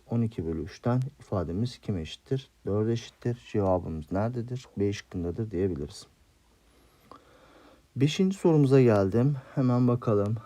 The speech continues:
Her rafa sekiz tane kitap konuyormuş. Şekilde eşit bölmeli kitaplıkta iki raf aynı kalınlıkta kitaplarla doludur.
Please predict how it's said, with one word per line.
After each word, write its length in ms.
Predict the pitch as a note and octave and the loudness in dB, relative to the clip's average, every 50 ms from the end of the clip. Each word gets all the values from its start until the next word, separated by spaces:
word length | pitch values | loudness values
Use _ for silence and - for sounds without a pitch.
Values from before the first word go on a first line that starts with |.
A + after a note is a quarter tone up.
| - - | -8 -4
Her 180 | - B2+ C3+ C#3 | -2 0 0 2
rafa 260 | C#3 B2+ C3 - C3+ | 0 0 0 -2 -2
sekiz 340 | C3+ - C3+ A#2+ - - - | -2 -2 -4 -6 -6 -8 -6
tane 260 | - A2+ A2 A#2 B2+ | -2 0 0 0 -2
kitap 300 | B2+ - - A#2 A2 A2+ | -2 -2 -4 -4 -4 -4
konuyormuş. 420 | - G#2+ G2 F#2+ F#2 G#2+ B2+ C3+ | -4 -4 -2 -2 0 -2 -2 -2
Şekilde 440 | - - B2+ B2 - C3+ C3 C#3+ D3 - | -2 -4 -4 -4 -4 -6 -4 -4 -2 -2
eşit 320 | B2+ B2+ - D3 - - | -2 -2 -4 -6 -2 2
bölmeli 420 | C#3+ C3 B2+ A#2 A2 G2 F#2+ G2+ G2 | 4 6 6 6 4 2 0 -2 -4
kitaplıkta 600 | - - - A2 G#2+ - - G2+ G#2 - - - - - | -4 -4 -2 -2 -2 -2 -6 -12 -8 -6 -6 -6 -6 -8
iki 260 | - C3 - - C3+ | -12 -6 -2 0 0
raf 220 | A#2+ G#2+ A#2 C3+ - - _ _ _ - | 2 2 0 0 -2 -6 _ _ _ -2
aynı 280 | A#2+ C3 C#3 C3+ A#2 | 0 2 2 2 0
kalınlıkta 480 | - - G#2+ G2+ G2+ G2+ G#2 - - C3+ | 0 -2 -2 0 -2 -4 -4 -4 -4 -6
kitaplarla 640 | C3+ - - A#2+ G#2+ - - A#2 G2 G2+ A#2 B2 A2 | -6 -4 -4 -4 -2 -2 -2 -2 0 0 0 0 0
doludur. 360 | G2+ F#2+ F#2 F2+ - - | -2 -2 -2 -4 -6 -8